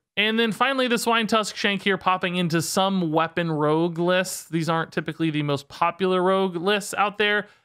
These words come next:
and they also utilize self-sharpening sword, sometimes more self-sharpening sword support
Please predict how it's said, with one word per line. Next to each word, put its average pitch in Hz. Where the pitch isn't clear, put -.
and 160
they 165
also 160
utilize 156
self-sharpening 143
sword, 175
sometimes 143
more 156
self-sharpening 160
sword 160
support 156